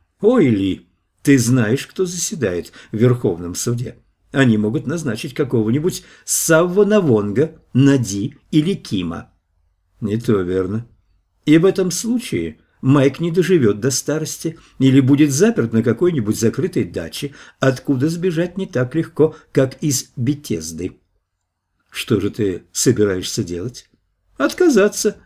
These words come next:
от его номинального наследства. Оно слишком опасно.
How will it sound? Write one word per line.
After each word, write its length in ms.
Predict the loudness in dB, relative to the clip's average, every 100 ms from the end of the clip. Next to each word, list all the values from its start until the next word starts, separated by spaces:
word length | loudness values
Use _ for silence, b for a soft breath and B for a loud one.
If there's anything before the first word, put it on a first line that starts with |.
| -2
от 180 | 0 2
его 300 | 2 4 4
номинального 600 | 2 0 -2 -4 -4 -8
наследства. 680 | -10 -10 -8 -8 -8 -10 -4
Оно 160 | -4 -2
слишком 540 | -6 -8 -4 -4 -6 _ _
опасно. 720 | -8 -6 -8 -8 -10 -10 -12